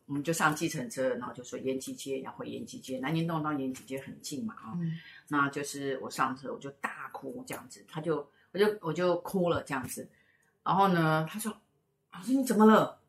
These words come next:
Speaker 1: 什么事情？啊，你怎么了？你怎么了？”这样子，然后我就，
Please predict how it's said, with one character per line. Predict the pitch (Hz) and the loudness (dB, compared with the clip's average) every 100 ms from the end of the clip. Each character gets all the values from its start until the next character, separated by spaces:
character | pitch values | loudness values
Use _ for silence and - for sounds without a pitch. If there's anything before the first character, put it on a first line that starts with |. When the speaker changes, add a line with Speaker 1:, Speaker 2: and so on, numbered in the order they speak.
| _ | _
Speaker 1:
什 | - | 2
么 | 220 | 2
事 | 269 254 | 4 4
情？ | 233 220 226 _ _ _ _ _ _ _ | 10 10 8 _ _ _ _ _ _ _
啊， | - 285 | 6 6
你 | |
怎 | 277 | 8
么 | 254 | 8
了？ | 262 254 | 10 8
你 | |
怎 | 254 | 6
么 | 214 | 6
了？” | 214 - | 8 6
这 | |
样 | 185 | 4
子， | 165 135 | 2 2
然 | 151 | 2
后 | 156 - - | 0 -2 -6
我 | 143 | -12
就， | 139 165 151 139 135 | -2 0 2 0 -2